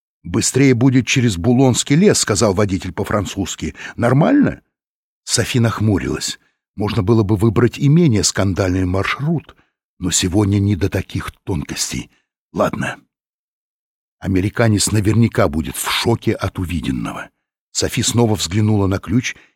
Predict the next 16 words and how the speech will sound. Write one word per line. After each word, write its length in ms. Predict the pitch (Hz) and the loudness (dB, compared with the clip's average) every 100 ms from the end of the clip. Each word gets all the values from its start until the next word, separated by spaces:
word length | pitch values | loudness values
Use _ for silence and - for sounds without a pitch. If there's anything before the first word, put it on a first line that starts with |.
| _ | _
и 80 | - | 0
задумалась 580 | 117 107 120 104 98 - | 0 4 4 4 2 0
над 160 | 92 | -4
тем, 240 | - 123 120 | 0 0 0
что 360 | - - 117 | -2 -2 0
же 120 | 131 | 2
находится 800 | 123 104 - 82 82 - - 143 - - - | 2 0 -4 -6 -6 -4 0 0 -2 -14 -6
на 220 | 92 85 | -2 -2
Рю 400 | 82 80 95 113 _ | -2 -4 -6 -6 _
Аксо. 600 | 110 - - - 123 - _ _ _ _ _ _ | -14 -8 -4 0 0 -2 _ _ _ _ _ _
Какая-нибудь 540 | 82 - 92 85 80 | -10 -4 -2 -2 -4
церковь? 520 | - 147 - - - - _ _ _ _ _ - | -2 -2 -4 -10 -14 -20 _ _ _ _ _ 0
Нечто 380 | 113 110 - | 0 2 0
вроде 280 | 104 120 95 | 2 2 2
штаб-квартиры 840 | 87 127 113 - 110 - 127 117 | 0 0 -2 -2 -2 0 0 0
братства? 600 | 107 165 208 - - 73 | 2 0 -2 -4 -6 -10